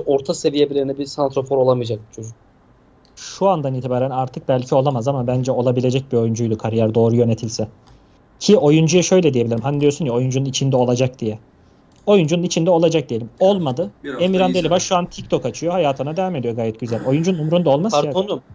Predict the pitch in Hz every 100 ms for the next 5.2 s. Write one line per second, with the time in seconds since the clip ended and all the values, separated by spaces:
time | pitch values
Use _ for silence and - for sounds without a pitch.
0 | - 131 139 139 143 147 117 - 139 151
1 | 170 175 196 196 185 196 208 180 175 160
2 | 156 170 - 160 165 190 - 131 151 160
3 | 131 131 _ _ _ _ _ - 156 202
4 | 190 202 185 185 185 - - 196 220 214
5 | 190 214